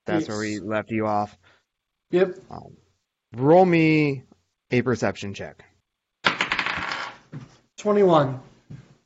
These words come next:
Speaker 1: So you feel like you are in the place where your town should be,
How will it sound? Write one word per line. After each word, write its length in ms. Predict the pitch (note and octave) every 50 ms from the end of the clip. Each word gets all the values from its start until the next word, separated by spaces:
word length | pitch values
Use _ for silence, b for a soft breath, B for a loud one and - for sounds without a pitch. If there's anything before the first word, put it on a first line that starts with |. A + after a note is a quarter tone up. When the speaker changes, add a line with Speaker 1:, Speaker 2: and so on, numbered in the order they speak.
| _ _ _ _ _ _ _ _ _ _ _ -
Speaker 1:
So 60 | C#3
you 240 | A#2+ A2 A#2+ D#3 F3
feel 340 | C3+ - D3+ C#3+ C#3+ C#3 B2+
like 220 | A#2+ A2 G#2 -
you 200 | A2+ A#2+ B2+ C3
are 200 | B2 A#2+ A#2 A#2
in 200 | D2+ G2+ A#2 A#2
the 80 | A2+ G#2+
place 340 | G#2 - A2+ A2 G#2 - -
where 100 | A2 G#2+
your 140 | G#2+ A2
town 340 | G#2+ - A2+ A2 G#2 G#2 G2+
should 420 | F#2 - - - A#2+ A2 G#2 G2 F2+
be, 340 | G2+ F#2+ F#2 F2 E2+ F#2